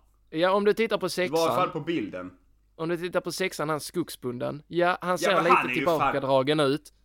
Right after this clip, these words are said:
Speaker 1: Men jag kan säga,
Speaker 2: Ja,
Speaker 1: efter
Speaker 2: ja.
Speaker 1: han har f-, efter han har fått sig en flaska,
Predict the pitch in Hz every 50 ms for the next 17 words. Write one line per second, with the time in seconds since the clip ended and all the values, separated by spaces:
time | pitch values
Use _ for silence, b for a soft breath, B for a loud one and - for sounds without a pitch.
0 | _ _ _ 160 165 175 170 - 180 170 208 190 - - 202 185 202 196 202 208
1 | 214 196 156 135 127 - - - - _ _ - 214 208 - 240 220 202 165 135
2 | 131 - - 247 233 - - - 160 156 156 151 - - 175 180 185 - - -
3 | - - - 123